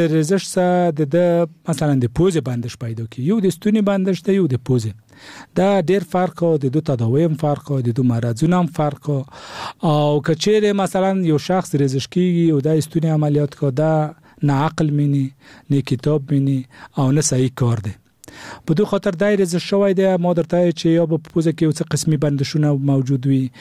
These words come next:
اه، او بل د خونه ریزش پړسوب پیدا کوي په غشای مخاطي کې. نو دا د دې سبب کیږي چې د دو شخص پوزه بنده شوه.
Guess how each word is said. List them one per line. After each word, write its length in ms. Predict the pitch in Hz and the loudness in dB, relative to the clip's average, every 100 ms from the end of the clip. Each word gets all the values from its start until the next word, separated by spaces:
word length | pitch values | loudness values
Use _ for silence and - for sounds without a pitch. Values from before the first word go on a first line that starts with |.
| - - - - | -18 -18 -8 -2
اه، 360 | 135 131 131 139 | 0 2 0 0
او 180 | 143 143 151 | 0 -2 -2
بل 120 | 165 156 147 - | -2 -2 -4 -4
د 100 | 156 | -2
خونه 200 | 156 151 | 0 0
ریزش 300 | 147 147 165 - | 0 0 -2 -2
پړسوب 400 | 151 - 156 143 - 151 | -2 0 -2 -4 -4 -2
پیدا 200 | 139 139 - | 0 0 2
کوي 200 | 143 139 | 0 2
په 160 | 139 127 | 0 -2
غشای 260 | 131 143 135 | 0 0 0
مخاطي 400 | 135 135 127 139 131 | 0 -2 -2 -4 0
کې. 200 | 131 135 | 0 0
نو 100 | 135 | 0
دا 220 | 131 170 175 165 - - - | 0 0 0 -4 -12 -20 -4
د 20 | |
دې 160 | 151 175 170 | 0 0 0
سبب 320 | 160 170 165 | 0 0 -2
کیږي 180 | 175 170 165 | 0 0 0
چې 580 | 156 156 196 - _ 143 | -2 -2 -4 -10 _ -2
د 100 | 131 | 0
دو 60 | 143 | 0
شخص 420 | - 196 196 - - | 0 0 0 -4 0
پوزه 320 | 202 190 151 | 2 2 0
بنده 380 | 123 113 107 107 | -2 -4 -8 -14
شوه. 160 | - | -16